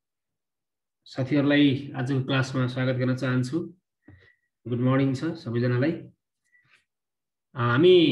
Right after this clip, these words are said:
कोनिक सेक्सन अन्तर्गतको एउटा नयाँ कन्सेप्टमा प्रवेश गर्न खोजिरहेका छौँ। हुन त यो विषयका कुराहरू चाहिँ अगाडि पनि कन्सेप्चुअल रूपमा आएको चाहिँ थियो, तर त्यसलाई हामीले स्पेसल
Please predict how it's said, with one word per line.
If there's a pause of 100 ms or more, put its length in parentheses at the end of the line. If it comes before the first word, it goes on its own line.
(1040)
कोनिक
सेक्सन
अन्तर्गतको (500)
एउटा
नयाँ
कन्सेप्टमा (880)
प्रवेश
गर्न
खोजिरहेका
छौँ। (1200)
हुन
त
यो
विषयका
कुराहरू
चाहिँ
अगाडि (120)
पनि
कन्सेप्चुअल
रूपमा (320)
आएको
चाहिँ
थियो, (200)
तर
त्यसलाई
हामीले (520)
स्पेसल